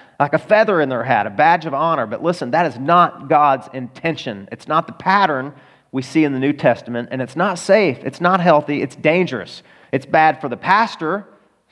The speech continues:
solo, singular pastor, elder, shepherd, and it's bad for the people. It is. It, that is a recipe for disaster. It's inevitable that an implosion like this happen when the leadership structure was in place that was in place. And I've,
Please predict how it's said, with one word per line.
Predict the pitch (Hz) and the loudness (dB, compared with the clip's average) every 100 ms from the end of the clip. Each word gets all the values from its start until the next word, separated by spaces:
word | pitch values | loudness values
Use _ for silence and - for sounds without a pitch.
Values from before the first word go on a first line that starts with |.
| _ | _
solo, | - 185 175 143 147 | 0 2 4 4 0
singular | 160 185 175 147 139 | -2 -2 0 0 -2
pastor, | 139 147 135 160 165 | 0 0 -2 -6 -2
elder, | 139 135 147 | 0 0 -4
shepherd, | - 135 127 160 170 | -4 -2 0 -2 -6
and | 131 | -8
it's | 131 | -8
bad | - 170 180 | -4 -4 -2
for | 175 | -6
the | |
people. | 170 208 196 113 85 - _ _ _ _ - | -6 -6 -4 -4 -6 -10 _ _ _ _ 2
It | |
is. | 147 208 147 101 | 4 6 4 0
It, | - - 123 | -6 -8 0
that | 147 175 | 0 0
is | 170 147 | -4 -4
a | 156 | -4
recipe | 127 147 170 156 - 156 | -2 -2 -2 -6 -4 -4
for | 156 | -4
disaster. | 131 113 123 123 - 101 | -6 -2 0 -2 -4 -6
It's | 131 - | -6 0
inevitable | 170 185 - 185 185 147 117 123 131 - _ - | 0 0 2 4 2 -2 -4 -4 -6 -20 _ -2
that | 143 | 0
an | 151 | 2
implosion | 120 - 175 190 175 135 | -2 0 2 4 2 0
like | 113 110 | -2 0
this | 131 - | -4 -2
happen | 208 247 117 95 127 - - _ _ | -2 0 -2 -4 -10 -18 -20 _ _
when | 160 147 | -2 2
the | |
leadership | 139 185 196 180 135 | 4 4 2 -2 -4
structure | - 147 135 147 | 0 0 0 -6
was | 131 | -6
in | 127 | -6
place | 123 160 156 | -2 0 0
that | 135 | -2
was | 120 131 | -4 -4
in | 127 | 0
place. | 180 165 - | 2 2 2
And | 123 | 0
I've, | 131 | 0